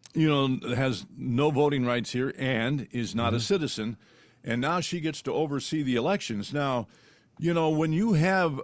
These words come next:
Speaker 1: uh, a, a state, a local state and federal election all in one,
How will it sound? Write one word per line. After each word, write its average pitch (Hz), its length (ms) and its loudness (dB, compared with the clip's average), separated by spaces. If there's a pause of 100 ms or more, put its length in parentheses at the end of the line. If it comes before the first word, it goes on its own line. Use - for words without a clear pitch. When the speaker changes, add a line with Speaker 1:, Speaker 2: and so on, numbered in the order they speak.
Speaker 1:
uh, 123 460 0 (260)
a, 120 240 0 (360)
a 127 100 -2
state, 165 580 -4 (380)
a 101 60 -6
local 156 380 0
state 160 440 -2
and 120 220 -4
federal 143 380 2
election 123 380 0
all 143 280 0
in 117 120 0
one, 139 420 0